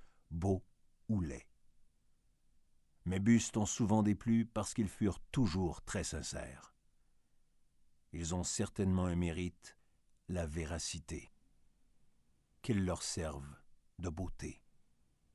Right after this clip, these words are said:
Voici comment Rodin procède pour créer une figure. Lorsque je commence une figure, je regarde d'abord la face, le dos,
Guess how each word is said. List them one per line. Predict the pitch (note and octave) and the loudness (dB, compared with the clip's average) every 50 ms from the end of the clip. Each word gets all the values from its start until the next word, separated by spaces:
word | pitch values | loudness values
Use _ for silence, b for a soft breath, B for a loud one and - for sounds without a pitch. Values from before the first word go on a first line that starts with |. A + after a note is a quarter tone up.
| - - _ - - - - - _ _ _ _ _ _ _ _ - _ _ - _ _ _ _ _ _ _ | -20 -20 _ -20 -20 -20 -20 -20 _ _ _ _ _ _ _ _ -20 _ _ -20 _ _ _ _ _ _ _
Voici | F2+ F2+ G#2+ B2 C3 - G#3+ F#3+ | -2 0 0 2 2 0 -4 0
comment | - C3+ G#2+ G2 F#2 | 2 4 4 4 4
Rodin | D#2+ G2 G2+ G2 A#2 B2+ C3 | 4 2 2 2 2 2 2
procède | - - G#2+ G2+ - - B2+ C3+ C3 A#2+ | 0 -2 -2 -2 0 0 0 -2 -2 -4
pour | - - G2+ - - | -6 -8 -8 -8 -10
créer | - - C3 B2+ | -4 -2 0 2
une | B2 A2+ G#2 F2+ | 4 4 2 2
figure. | - - E2 D2+ D2+ C2+ B1+ - - - - - - _ _ _ _ _ _ _ _ _ _ - - - - _ - - _ _ _ _ _ _ | -2 -6 -8 -6 -6 -8 -8 -12 -14 -20 -20 -20 -20 _ _ _ _ _ _ _ _ _ _ -20 -20 -20 -20 _ -20 -20 _ _ _ _ _ _
Lorsque | - - A2+ - - - A2+ | -4 -4 -2 -2 0 2 2
je | G2+ F2+ G#2 | 4 4 4
commence | - C3+ B2+ C3+ C3+ C3 - - | 6 6 6 6 6 4 4 4
une | G2+ F2+ | 2 2
figure, | - - G2+ F#2 F2+ G2 A2 A#2+ C3 C#3 C#3 B2 - - _ _ _ _ _ _ _ _ | 2 0 -4 -2 0 2 2 2 2 0 -2 -4 -8 -12 _ _ _ _ _ _ _ _
je | - F2 A#2 | 0 2 4
regarde | A#2 G2 A#2+ A2+ B2+ C3 A#2 A#2+ A2 | 4 4 4 2 2 0 0 0 2
d'abord | G#2 C3+ B2+ G#2+ B2+ - G#2+ G#2 | 2 2 4 4 2 2 2 0
la | E2+ D#2 | 0 -2
face, | - - - - F2+ E2 - - - - - - - - - - _ _ _ | -2 -4 -2 -2 0 0 0 -2 -6 -8 -8 -10 -12 -14 -20 -20 _ _ _
le | - D2+ C#2 | -10 -10 -8
dos, | C#2 D2 C#2 C#2 E2 | -8 -8 -8 -8 -8